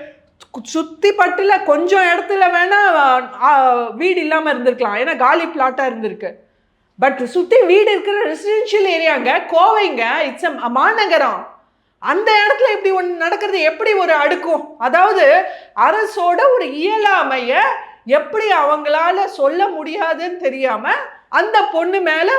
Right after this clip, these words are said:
பாரத், ஆ, இதை போடுறாங்க, பழிய போடுறாங்க. அதாவது மம்தா பானர்ஜி அவங்க சொல்ற மாதிரி இருக்கு. மம்தா பானர்ஜி இப்படிதான் ஒரு ரீசென்ட் கேஸ்ல சொல்லியிருந்தாங்க,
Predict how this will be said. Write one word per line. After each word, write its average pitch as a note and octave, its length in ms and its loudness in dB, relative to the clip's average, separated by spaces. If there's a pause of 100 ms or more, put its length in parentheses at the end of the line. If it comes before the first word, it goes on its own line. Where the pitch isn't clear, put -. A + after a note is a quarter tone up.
(240)
பாரத், E4 380 0
ஆ, A3 960 0
இதை D4 220 -2
போடுறாங்க, A#3+ 440 -4
பழிய D#4 260 0
போடுறாங்க. G#3 500 -4 (680)
அதாவது C#4 340 4
மம்தா E4+ 420 4
பானர்ஜி C4+ 400 2
அவங்க A#3 260 0
சொல்ற B3+ 320 0 (100)
மாதிரி C4+ 240 0
இருக்கு. A3 360 -2 (960)
மம்தா D#4+ 340 2
பானர்ஜி C4 460 0
இப்படிதான் C#4 400 -2
ஒரு A#3 140 0
ரீசென்ட் D4 460 -4
கேஸ்ல C#4+ 400 2 (200)
சொல்லியிருந்தாங்க, B3+ 600 -4